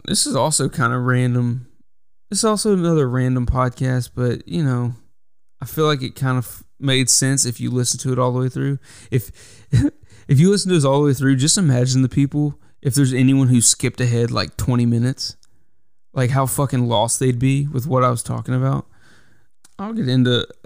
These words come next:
look, I'm almost done with this, but I've got one more note that I'll, I'll go ahead and get into just because it was a note, and it's, this will be quick. Um, so if you're part of the cult, you, uh,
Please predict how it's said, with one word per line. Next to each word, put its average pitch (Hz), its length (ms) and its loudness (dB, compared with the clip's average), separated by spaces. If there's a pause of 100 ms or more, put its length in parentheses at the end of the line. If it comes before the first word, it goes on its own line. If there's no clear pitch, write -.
(400)
look, 101 420 -8
I'm 143 180 0
almost 165 320 2
done 135 240 2
with 127 180 -4
this, 131 320 -4
but - 180 -2
I've 135 180 0
got 147 200 2
one 131 140 0
more 131 220 0
note 120 240 0
that 151 80 0
I'll, 156 180 0
I'll 139 180 2
go 175 200 0
ahead 151 240 2
and 123 120 0
get 120 160 0
into 123 480 -2
just 127 300 -4
because 123 300 0
it 120 80 0
was 120 160 -2
a 120 40 0
note, 120 360 2
and 123 120 -2
it's, 117 180 -2
this 143 320 0
will 131 60 -4
be 120 120 -4
quick. - 520 -8 (600)
Um, 123 560 0 (480)
so 131 420 0 (140)
if 131 180 -8
you're 139 80 -2
part 180 240 0
of 160 60 0
the 131 80 -2
cult, 131 420 -4 (1800)
you, 135 420 4
uh, 123 380 2